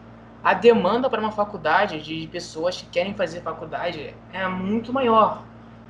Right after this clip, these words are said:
Aí acabam recorrendo cada vez mais a escolas vestibuleiras e acabam saindo de escolas técnicas, como o Gustavo falou.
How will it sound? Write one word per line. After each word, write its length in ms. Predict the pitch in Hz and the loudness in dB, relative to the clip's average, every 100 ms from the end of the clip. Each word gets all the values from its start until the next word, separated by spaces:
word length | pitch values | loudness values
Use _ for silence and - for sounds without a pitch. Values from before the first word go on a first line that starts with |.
| - - | -20 -8
Aí 160 | 143 160 | 2 2
acabam 380 | 170 170 170 | 4 2 2
recorrendo 640 | 180 185 - 185 175 180 196 | 2 -2 -2 0 0 0 -2
cada 300 | - 202 202 | 0 2 2
vez 240 | 170 180 | -2 -8
mais 640 | 175 165 175 190 220 - - | 0 2 2 -2 -6 -12 -4
a 380 | 170 175 180 180 | 2 4 4 2
escolas 300 | 180 180 185 | -2 -6 -4
vestibuleiras 760 | 196 190 202 214 185 151 147 | -6 -8 -2 -2 -2 -6 -10
e 160 | - 151 - - | -14 -14 -14 -2
acabam 360 | 170 170 170 190 | 0 2 2 0
saindo 460 | - 208 196 208 | -2 -2 -2 -2
de 80 | 208 | -4
escolas 380 | 208 196 311 - | -4 0 0 0
técnicas, 580 | 202 180 151 - - - | -2 -2 -4 -14 -18 -12
como 160 | 156 156 | -10 -8
o 40 | |
Gustavo 380 | 165 - 170 165 | -10 -4 -4 0
falou. 380 | 196 214 170 | 2 2 0